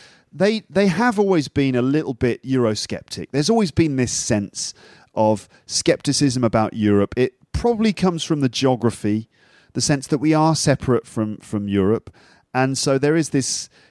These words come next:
this slight sense of isolation, which we feel quite comfortable with, or a lot of people feel comfortable with, right? So there's that sense of isolation and skepticism about Europe. But I'm not convinced that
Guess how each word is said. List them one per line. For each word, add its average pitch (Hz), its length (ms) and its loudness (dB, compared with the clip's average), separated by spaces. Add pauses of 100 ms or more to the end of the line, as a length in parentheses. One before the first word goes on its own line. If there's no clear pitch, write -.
(160)
this 123 300 0 (220)
slight 208 480 0
sense 156 220 0
of 143 100 2
isolation, 127 800 0 (240)
which - 500 -4 (920)
we 143 160 0
feel 147 240 2
quite 139 300 0
comfortable 117 500 2
with, 92 460 -4 (400)
or 117 100 4
a 123 40 6
lot 139 180 4
of 139 80 2
people 131 240 2
feel 117 160 2
comfortable 113 480 -2
with, 80 360 -6
right? 107 300 0 (240)
So - 100 -8
there's 185 140 2
that 170 180 0
sense 160 280 0
of 135 100 0
isolation 127 500 2
and 117 80 -4
skepticism 113 640 -4
about 107 300 -2
Europe. 107 380 2 (380)
But 196 200 2 (480)
I'm 233 220 0
not 240 180 0
convinced 185 720 -2
that - 360 -2